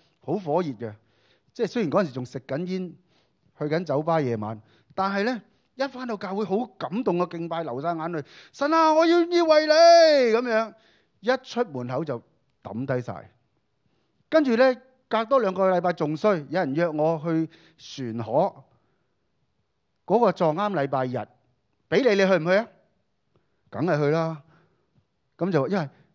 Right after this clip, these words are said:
即係我哋都要生活㗎嘛，咁長時間都工作，休息一下，休息一日都唔得咩？噉樣啊？即係我噉樣，噉樣同，同主講。一，好得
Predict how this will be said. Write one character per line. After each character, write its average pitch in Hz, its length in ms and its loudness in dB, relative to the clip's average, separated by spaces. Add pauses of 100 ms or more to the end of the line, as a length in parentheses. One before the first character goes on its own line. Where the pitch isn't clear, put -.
(160)
即 226 100 -2
係 180 120 0
我 160 140 -2
哋 151 60 -2
都 185 120 -4
要 180 40 0
生 190 220 -6
活 147 100 -8
㗎 190 140 -6
嘛， 165 340 0
咁 170 220 -6
長 120 260 -6
時 127 160 -12
間 175 240 -2
都 202 100 -8
工 202 220 -4
作， 165 260 4 (400)
休 202 140 2
息 202 140 -2
一 - 20 2
下， 175 400 0
休 208 140 2
息 202 140 -4
一 196 40 2
日 170 140 0
都 202 120 2
唔 131 120 0
得 214 180 2
咩？ 214 580 4
噉 147 60 -4 (120)
樣 151 100 -2
啊？ 123 160 -10 (440)
即 - 80 -8
係 127 60 -4
我 151 100 0
噉 156 120 -4
樣， 165 200 0
噉 156 100 -4 (100)
樣 156 80 -4
同， 98 260 -12 (120)
同 95 340 -14
主 104 140 -16
講。 101 300 -14 (1200)
一， 170 100 -8
好 131 360 -8
得 240 100 0